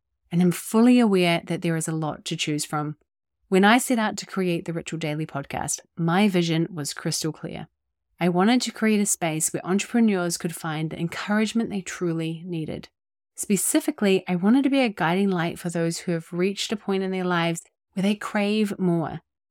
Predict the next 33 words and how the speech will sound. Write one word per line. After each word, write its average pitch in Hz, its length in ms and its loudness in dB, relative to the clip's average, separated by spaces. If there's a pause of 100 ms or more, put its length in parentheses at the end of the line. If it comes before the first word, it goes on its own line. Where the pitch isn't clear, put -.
Whether 214 260 6
or 226 120 2
not 214 240 2
they 180 200 4
are 165 120 0
mothers 214 600 2
who 190 120 0
want 180 140 0
to 170 60 0
create 175 340 0
a 165 100 -4
life 170 420 0
with 180 140 -4
more 160 160 -4
freedom 220 400 2
for 208 120 -2
their 185 100 0
kids, 202 460 -2 (320)
or 240 100 6
someone 269 400 6
who 269 100 4
wants 240 360 2
to 220 100 -4
transition 208 640 0
from 185 180 0
the 180 80 0
security 202 600 -2
of 190 160 -10
their 190 180 0
existing 196 480 -2
nine-to-five 190 680 0
into 185 240 -2
this 190 220 -4